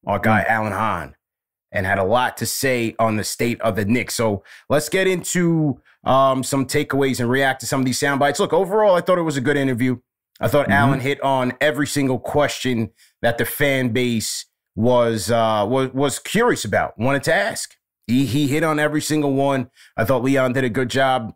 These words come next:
Speaker 1: Look, y-, you're not gonna get anything just crazy, you know, o-, off the, off the record or, or, you know, off script. It is, it's gonna be quite scripted. He did have his paperwork there.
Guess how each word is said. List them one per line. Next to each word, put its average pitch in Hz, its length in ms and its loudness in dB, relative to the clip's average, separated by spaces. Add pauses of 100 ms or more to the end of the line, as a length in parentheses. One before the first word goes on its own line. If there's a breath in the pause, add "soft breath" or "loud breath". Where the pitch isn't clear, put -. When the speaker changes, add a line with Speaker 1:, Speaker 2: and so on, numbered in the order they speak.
(100)
Speaker 1:
Look, 139 260 0
y-, - 80 -14
you're 127 300 0
not 143 180 0
gonna 143 200 -2
get 139 200 2
anything 131 680 -2 (380 soft breath)
just - 240 -2
crazy, 135 1040 0
you 131 120 2
know, 107 340 0
o-, 127 240 0
off 135 280 0
the, 123 180 2
off 127 260 0
the 127 80 0
record 123 400 2
or, 110 180 2
or, 110 280 0
you 117 100 0
know, 107 180 0
off 120 200 0
script. - 540 -4 (420)
It 117 180 0
is, 113 320 -2
it's 104 180 -8
gonna 151 200 0
be 156 140 -2
quite 131 340 0
scripted. 120 480 -2
He 101 80 0
did 123 180 0
have 127 140 2
his 127 80 -6
paperwork 110 560 -2
there. 98 320 -2